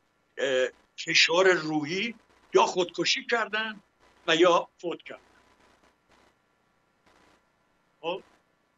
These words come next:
ولی اون طرف قضیه، فیلد مارشال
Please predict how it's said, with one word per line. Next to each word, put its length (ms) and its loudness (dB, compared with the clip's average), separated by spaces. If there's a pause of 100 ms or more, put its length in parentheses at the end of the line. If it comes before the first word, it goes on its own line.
(1500)
ولی 240 -4 (540)
اون 200 -4
طرف 340 0
قضیه، 540 -10 (1040)
فیلد 300 -2 (120)
مارشال 640 -2